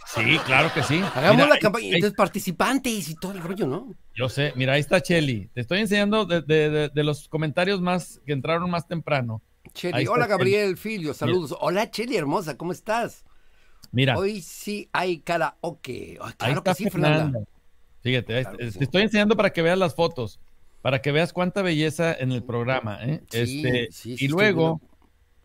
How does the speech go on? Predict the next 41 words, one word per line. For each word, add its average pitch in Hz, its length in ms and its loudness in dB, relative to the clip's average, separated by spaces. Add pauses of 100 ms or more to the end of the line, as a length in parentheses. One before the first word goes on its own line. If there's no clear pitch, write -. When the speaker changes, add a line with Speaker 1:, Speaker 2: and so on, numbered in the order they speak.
Speaker 1:
fíjate, 165 540 -2 (160)
entonces, 180 840 0 (1300)
ya 139 180 0
se 151 100 -4
me 180 60 2
olvidó 147 260 2
a 160 100 0
qué 160 140 0
iba 165 180 0
con 143 160 -2
esto. 143 320 -6
Mira, 127 240 0
por 151 60 2
Speaker 2:
Oye, 196 140 6
Speaker 1:
ejemplo, 143 140 2
Speaker 2:
se - 40 -2
te 185 100 6
va 175 140 6
la 196 100 4
onda 214 160 4
bien 202 240 6
gacho 190 240 2
a 180 60 -4
ti, 160 180 -10
cabrón. 160 300 0
Speaker 1:
mira, 156 180 2
Speaker 2:
Ya 170 120 -2
me, 196 100 -4
Speaker 1:
no, 170 400 2
Speaker 2:
fíjate, 123 300 -8 (160)
Speaker 1:
no, 175 200 2
a 117 80 0
ti 143 140 2
no. 143 240 2 (160)
Mira, 170 480 4
Speaker 2:
Mm, 143 120 4
Speaker 1:
ahí 160 100 8
está 190 160 4
Maribel, 156 440 4
checa 156 240 -2
Maribel. 120 480 -2